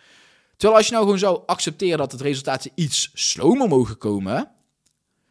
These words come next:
dan zie je ze uiteindelijk komen, maar kan je de, zo, kan je ze ook veel beter onderhouden. En op een veel langere tijdsframe, omdat jij consistent bent, heb je veel meer resultaten geboekt dan die persoon die de hele tijd op en neer ging.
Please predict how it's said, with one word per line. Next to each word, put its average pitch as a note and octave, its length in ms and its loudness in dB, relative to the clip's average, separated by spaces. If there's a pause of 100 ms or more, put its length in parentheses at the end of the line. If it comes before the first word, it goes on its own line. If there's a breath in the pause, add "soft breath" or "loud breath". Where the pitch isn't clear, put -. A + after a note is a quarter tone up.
(280 soft breath)
dan F3 400 6 (220)
zie - 360 -2
je D#4 120 0
ze A#3+ 100 0
uiteindelijk B2 540 -4
komen, A#2 260 -2
maar E3 260 0
kan G3+ 200 2
je F#3+ 60 4
de, D#3 240 -2
zo, B2+ 180 -10
kan C#3 220 -6
je C3+ 60 -8
ze C3+ 80 -6
ook C3 80 -10
veel A2+ 240 -4
beter G2+ 340 -6
onderhouden. C3 560 2
En A#2 160 -10
op D#3 160 -6
een C#3+ 100 -6
veel F#3 200 2
langere D#3 420 -4
tijdsframe, D3 800 -2
omdat D3+ 260 -2
jij D3+ 140 -4
consistent F#3 680 -4
bent, G#2+ 360 -8 (840)
heb F#3 200 2
je F3+ 120 0
veel D#3 160 2
meer D3 120 -2
resultaten C3+ 600 -4
geboekt F2+ 380 -16 (300)
dan F#3+ 240 4
die F3+ 120 0
persoon D3 280 -2
die C#3 80 -4
de B2+ 60 -4
hele B2 120 -2
tijd B2 200 -4
op B2 140 -14
en D3 60 -6
neer F3 220 -2
ging. D2+ 220 -14